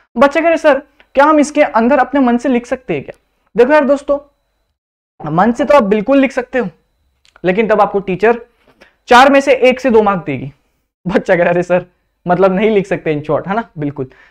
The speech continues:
क्योंकि दोस्तों देखो, ये जो प्लान था ना, इसके कुछ टारगेट्स थे और कुछ स्पेसिफिक टारगेट्स थे। अगर आप उसके अलावा कुछ और लिख दोगे ना, तब टीचर फिर यहाँ पे आपके मार्क्स काटेगी। तो ये आंसर में क्या है ना, जो यहाँ पे लिखा है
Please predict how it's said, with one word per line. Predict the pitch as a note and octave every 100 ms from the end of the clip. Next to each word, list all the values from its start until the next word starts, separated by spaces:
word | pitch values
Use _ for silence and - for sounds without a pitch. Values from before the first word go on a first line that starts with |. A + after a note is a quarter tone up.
| -
क्योंकि | B3+ C#4
दोस्तों | C4+ C#4 C#4
देखो, | A3+ A3 - - -
ये | A#3+
जो | D4+
प्लान | D4+ F#3 G3 A3+
था | F3+
ना, | F#3+ - _
इसके | A3 - C4+
कुछ | C#4+ - -
टारगेट्स | F3+ F#3+ A3+ -
थे | A3+
और | B3
कुछ | C4 -
स्पेसिफिक | - A3 B3+ B3+ C4 -
टारगेट्स | F3+ F3+ G3 -
थे। | D3+ -
अगर | F#3+ B3+
आप | C4+ A#3+
उसके | - D4
अलावा | - F#3+ G3 A#3+ C#4+
कुछ | C#4+ C4
और | A#3+ A#3
लिख | G#3+
दोगे | G#3 F3
ना, | F#3+
तब | F#3 F3+ -
टीचर | E3+ F3+ E3+
फिर | F3 D#3+
यहाँ | D#3 D3
पे | C#3+
आपके | C3+ -
मार्क्स | G3 C#3 -
काटेगी। | - - - B2+ - _ _ -
तो |
ये | A3+ G3+
आंसर | B3+ A#3+ A#3+ A#3+
में | A#3+
क्या | G3+
है | F3+
ना, | A#3 - - _ _ _ _ _
जो | A3+ C4+
यहाँ | C4+
पे | C4+
लिखा | A#3+ A#3
है | A#3 A#3